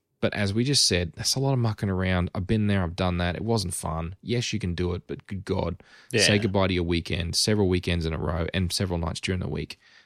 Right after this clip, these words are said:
Speaker 1: Never update it 'cause it'll just break. Other option, could have built my own computer and run Windows. But, ugh, Windows.
Speaker 2: Yeah, who wants to do that?
Speaker 1: Mm, I didn't want to do that.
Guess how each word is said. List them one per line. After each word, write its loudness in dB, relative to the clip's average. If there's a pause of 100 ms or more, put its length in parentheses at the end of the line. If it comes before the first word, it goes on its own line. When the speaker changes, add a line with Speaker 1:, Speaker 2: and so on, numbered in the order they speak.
(120)
Speaker 1:
Never 2
update -2
it -8
'cause -4
it'll 0
just -6
break. -4 (880)
Other 6
option, 2 (300)
could 2
have 4
built 4
my 4
own 2
computer -2
and 0
run -2
Windows. 0 (200)
But, -2 (160)
ugh, -6 (640)
Windows. 0
Speaker 2:
Yeah, -4
who 4
wants 0
to -2
do -2
that? -4 (220)
Speaker 1:
Mm, 0 (140)
I -2
didn't -4
want -4
to -12
do -10
that. -18